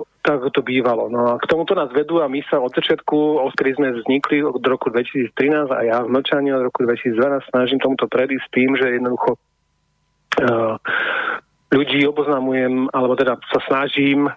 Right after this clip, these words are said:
prinášať aj témy, ktoré, ktoré nie sú, e, príliš reflektované v tých médiách hlavného prúdu. A snažím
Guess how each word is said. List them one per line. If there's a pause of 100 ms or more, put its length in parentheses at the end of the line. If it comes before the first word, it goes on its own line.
(420)
prinášať
aj
témy, (140)
ktoré,
ktoré
nie (100)
sú,
e, (840)
príliš
reflektované
v
tých
médiách
hlavného
prúdu. (500)
A
snažím